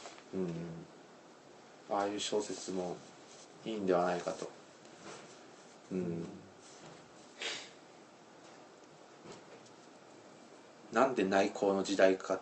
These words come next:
Speaker 1: て、世代って言われたのがよくわかるみたいな。
Speaker 2: <laughs> 最近なんかな、まあ、小説というかエッセイだけども、まあ、金子光晴の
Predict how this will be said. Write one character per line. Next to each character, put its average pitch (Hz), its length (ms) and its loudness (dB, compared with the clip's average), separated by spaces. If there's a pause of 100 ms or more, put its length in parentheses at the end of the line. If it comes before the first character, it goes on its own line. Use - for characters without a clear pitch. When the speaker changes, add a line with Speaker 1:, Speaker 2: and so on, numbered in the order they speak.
(120)
Speaker 1:
て、 - 280 -4
世 - 220 6
代 90 160 8
っ 82 40 0
て - 120 -6
言 95 80 8
わ 92 80 8
れ 92 60 4
た 92 80 4
の 87 140 0
が 82 180 2
よ 98 140 4
く - 120 2
わ 87 60 6
か 90 140 10
る 82 100 6
み - 60 -2
た - 80 -2
い - 20 -4
な。 - 100 -4
Speaker 2:
<laughs> 120 100 -4
最 185 120 12 (1120)
近 143 160 -6
な 143 80 -4
ん 139 60 -4
か - 160 -10 (920)
な、 131 60 -6
ま 123 60 -8
あ、 - 20 -8 (120)
小 180 300 -8
説 185 380 -2
と 165 140 2
い 113 100 4
う 107 40 0
か 104 120 -6
エ - 20 -4
ッ 139 160 6
セ 143 280 2
イ - 20 0
だ 101 100 -4
け 110 120 -6
ど 101 80 -6
も、 95 40 -8 (480)
ま 131 60 -2
あ、 123 40 -4
金 151 240 6
子 160 120 4
光 160 120 0
晴 139 300 6
の 98 160 0